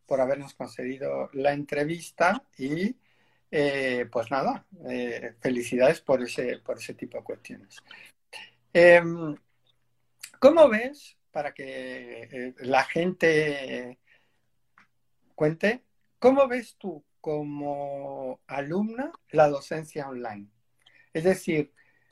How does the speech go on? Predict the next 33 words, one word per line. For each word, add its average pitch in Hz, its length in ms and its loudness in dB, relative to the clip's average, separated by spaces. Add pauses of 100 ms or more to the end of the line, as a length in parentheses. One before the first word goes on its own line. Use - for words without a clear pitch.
(140)
porque 165 540 6
estoy 151 220 -6
convencido 208 680 0
que 175 140 -6
tú 202 240 -6
tam-, 190 320 -2
vamos, 165 520 -4
que 147 100 -10
te 135 120 -8
la 139 100 -2
has 151 100 -10
encontrado, 170 760 -4
¿no? 180 200 -8
Porque - 280 -14
me 123 120 -18
imagino 151 420 -6
que 175 80 -4
en 151 80 -6
el 131 120 -8
TEC 143 160 -2
de 147 80 2
Monterrey, 151 680 0
e 135 80 -6
igual 127 280 -6
que 135 340 -10
en 139 140 -20
la 135 120 -6
Miguel 135 320 -10
Hernández, 147 540 -8 (320)
tienes 135 300 -2
la, 160 240 2 (220)
tendrías 131 720 -2
la, 120 680 -4